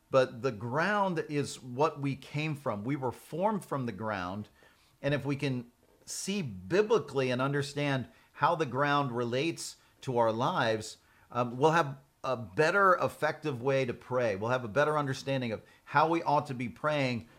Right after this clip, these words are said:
when it comes to natural disasters. Um, because, you know, like you said, we, we talked earlier about the blood cries out from the ground. And when there's bloodshed on the ground, the land becomes defiled. And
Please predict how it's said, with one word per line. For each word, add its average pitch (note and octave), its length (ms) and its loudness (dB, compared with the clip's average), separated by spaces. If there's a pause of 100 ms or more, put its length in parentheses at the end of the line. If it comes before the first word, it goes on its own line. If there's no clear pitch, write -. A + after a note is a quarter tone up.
when A#2+ 140 -2
it A#2 100 -6
comes C3 280 0
to A#2 100 -8
natural G#2+ 480 -6
disasters. G2 920 -8 (840)
Um, A#2+ 320 0 (380)
because, D3 440 2 (320)
you C3+ 100 -4
know, B2+ 80 0
like B2+ 220 0
you C3+ 60 -2
said, C3 420 0
we, C3 220 -4
we C3+ 100 -4
talked D3+ 400 2
earlier D3 380 2
about B2 480 0
the A#2 60 -4
blood B2 420 0
cries C#3 440 2
out - 260 -8
from C3 160 -4
the B2+ 60 -4
ground. G2+ 520 -6 (580)
And C3 260 -2
when C#3+ 180 2
there's C3 180 0
bloodshed C3+ 640 2
on A#2 140 0
the A#2 60 -6
ground, G#2+ 500 -4 (100)
the A#2+ 120 -2
land D3 420 -2
becomes A#2 400 -4
defiled. A#2+ 840 0 (600)
And B2 300 -2